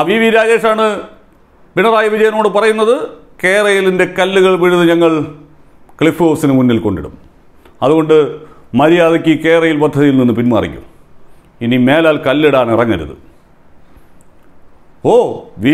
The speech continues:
വി രാജേഷ് വി ശിവൻകുട്ടിയെ നേമം നിയോജക മണ്ഡലത്തിൽ കയറ്റില്ല എന്ന്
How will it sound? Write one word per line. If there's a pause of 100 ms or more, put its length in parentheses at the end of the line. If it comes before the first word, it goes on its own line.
വി (100)
രാജേഷ് (360)
വി (140)
ശിവൻകുട്ടിയെ
നേമം
നിയോജക
മണ്ഡലത്തിൽ (100)
കയറ്റില്ല (220)
എന്ന്